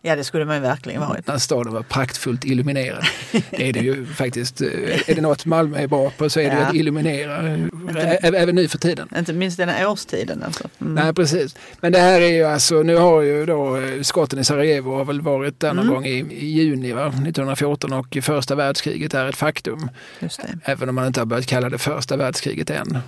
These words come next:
Speaker 1: Nej.
Speaker 2: Men,
Speaker 1: <laughs>
Speaker 2: men
Speaker 1: Då hade man ju fått vara synsk för att kunna göra. Ja.
Speaker 2: Men, eh, synsk eller cynisk.
Speaker 1: Ja.
Speaker 2: Man, man tänker att det här är väl bara första världskriget.
Speaker 1: <laughs> Just det.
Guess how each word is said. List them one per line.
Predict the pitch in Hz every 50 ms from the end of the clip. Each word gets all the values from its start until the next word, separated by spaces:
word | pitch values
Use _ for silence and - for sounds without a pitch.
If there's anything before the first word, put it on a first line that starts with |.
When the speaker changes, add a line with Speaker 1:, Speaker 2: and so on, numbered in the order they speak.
| - - _ _
Speaker 1:
Nej. | - 175 180 190 185 202 185 - - _ _ _ _ _ _ _ - - - - - - - - - - - - - - - 208 180
Speaker 2:
Men, | - 147 - 147 - -
Speaker 1:
<laughs> | 180 185 147
Speaker 2:
men | 143 139 - - - 135
Speaker 1:
Då | 156
hade | 170 185 190 196
man | 196 190 190
ju | 185
fått | 180 - 175 175 -
vara | 165 165
synsk | 165 - - 196 151 135 135 160 - - -
för | - 156 160
att | 156 -
kunna | 180 160 170
göra. | 175 175 160 139 135 - - - - - - - - - - - - -
Ja. | - 143 151 160 170
Speaker 2:
Men, | 180 180 175 175 175 165 170
eh, | 170 160 170 165 156 160
synsk | - - 180 160 151 143 - 160
eller | 151 151
cynisk. | - - 190 190 156 139 139 135 - - - - - -
Speaker 1:
Ja. | 135 139 165 202 - 233 - - - - - - - -
Speaker 2:
Man, | - - 156 156 139
man | 131 143 135
tänker | - 143 143 - 151 135
att | 120
det | 127
här | - -
är | 135
väl | 151 151
bara | 156 170 147 143
första | - - 156 147 135 - - - 139
världskriget. | 131 131 131 131 - - 131 131 127 123 135 135 - - 208
Speaker 1:
<laughs> | 202 -
Just | 190 233 - -
det. | -